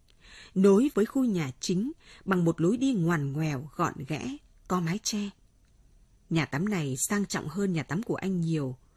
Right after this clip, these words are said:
Một mảnh tường bị vỡ nặng, nhưng dân làng đã gắn chát lại. Mái còn tốt, mặc dù vài hòn ngói bị mất. Mưa rột đây đó,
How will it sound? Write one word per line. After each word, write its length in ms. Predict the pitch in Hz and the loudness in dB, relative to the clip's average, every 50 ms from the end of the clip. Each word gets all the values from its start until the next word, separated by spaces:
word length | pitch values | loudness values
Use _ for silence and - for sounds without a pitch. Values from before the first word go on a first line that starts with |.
| _ - - - - - - - | _ -20 -20 -20 -20 -14 -4 2
Một 180 | 196 202 - 190 | 4 4 4 4
mảnh 160 | 185 160 135 | 2 2 2
tường 340 | - 190 185 170 151 135 147 | 4 4 6 6 4 4 2
bị 140 | 165 - - 151 | 0 0 0 -2
vỡ 160 | 170 - - 277 | -4 -2 0 0
nặng, 240 | 262 220 190 - - - _ - - - _ - - - - | 0 0 -2 -4 -4 -10 _ -20 -20 -20 _ -20 -20 -10 0
nhưng 240 | 175 196 214 208 196 | 4 6 6 8 6
dân 200 | 175 - 208 190 | 4 4 2 2
làng 260 | 175 165 143 135 127 | 0 -2 -4 -4 -6
đã 100 | - 143 | -6 -6
gắn 220 | 139 175 175 190 226 | -4 -2 -4 -4 -4
chát 240 | - - 302 320 - | -4 -4 -6 -4 -4
lại. 300 | 180 151 - - - - _ - _ _ _ _ _ _ - _ - - | -4 -4 -6 -6 -10 -16 _ -20 _ _ _ _ _ _ -20 _ -10 -4
Mái 320 | 156 160 170 165 185 247 - | -2 0 2 2 0 -2 -4
còn 200 | - 180 151 113 - _ | -4 -4 -4 -4 -6 _
tốt, 180 | - 208 254 285 - _ - - - - - - - - | -4 -2 -2 -2 -4 _ -20 -20 -20 -20 -20 -20 -12 -4
mặc 200 | - 190 180 156 | -2 -2 -2 0
dù 340 | - 175 185 180 175 170 170 | 0 2 4 6 6 4 4
vài 220 | 151 185 175 170 165 | 2 2 0 0 0
hòn 280 | 143 165 175 151 143 | 0 -2 -4 -2 -2
ngói 220 | 143 147 165 233 262 | -2 -2 -2 -2 -2
bị 160 | 240 160 - | -2 -2 -2
mất. 260 | 160 196 277 330 - _ _ _ _ _ - _ _ _ _ _ _ _ _ | -2 -2 -4 -4 -6 _ _ _ _ _ -20 _ _ _ _ _ _ _ _
Mưa 260 | - 202 214 247 254 240 | 2 4 6 6 6 4
rột 280 | - - 170 139 - - | 4 2 0 0 0 -2
đây 200 | 165 202 220 214 | 0 0 2 2
đó, 380 | 175 180 160 170 190 226 269 | 0 -2 -4 -4 -4 -8 -12